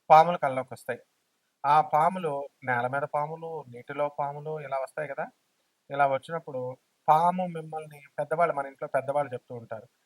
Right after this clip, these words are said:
"పాము కాటేయాలండి" అని. కాటేస్తేనే మంచి కళ. లేకపోతే పాము అనేటటువంటిది గాలి, దెయ్యము అని చెప్తూ ఉంటారు. పాము వస్తే ఏమవుతుందో తెలుసా మీకు?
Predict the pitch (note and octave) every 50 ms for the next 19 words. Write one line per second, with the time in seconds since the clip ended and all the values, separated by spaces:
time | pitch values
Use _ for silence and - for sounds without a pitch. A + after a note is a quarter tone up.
0 | _ _ _ - D#3 E3+ E3+ F3 E3 - D3+ C#3+ D3 - D3+ C#3+ C3 C3 B2 A#2
1 | A#2 A2+ A2+ A2 G#2+ G#2 G#2 G2+ _ _ _ _ _ _ _ _ _ _ _ _
2 | _ _ _ _ - - _ - - - - - D3 - - D3 C#3+ D3 C3+ A#2+
3 | A#2+ - _ - A2 G#2+ A#2+ - _ _ _ _ _ _ - D3 D#3 D#3+ D#3+ E3
4 | - - - - D3 C3+ C3+ - _ _ _ _ - C3+ C#3+ D3+ D#3+ D#3 D#3 D3+
5 | D3 D3 C#3+ - - C#3 - C#3 C3+ B2+ B2+ B2 _ B2 A#2+ A#2+ A#2+ - _ _
6 | _ _ A#2+ G#2 A2+ A2 A2+ A2+ A#2+ A#2+ A#2+ A2+ G#2+ _ - A2 G#2+ G#2 G#2+ A#2+
7 | A#2 A#2 A#2 A2+ A2 G#2+ G#2+ - _ _ _ - C#3+ D#3 D3+ - - - - A#2+
8 | G#2+ G#2 G2+ - G2 - _ _ _ _ _ _ _ _ _ _ _ B2+ B2 C3
9 | C3+ C#3 C3+ - - C#3 C3 C3+ C3+ C3 - C#3 C3+ C#3 - C#3 C3 B2+ - C3+
10 | B2+ B2+ B2 - C#3+ D3+ F#3 A3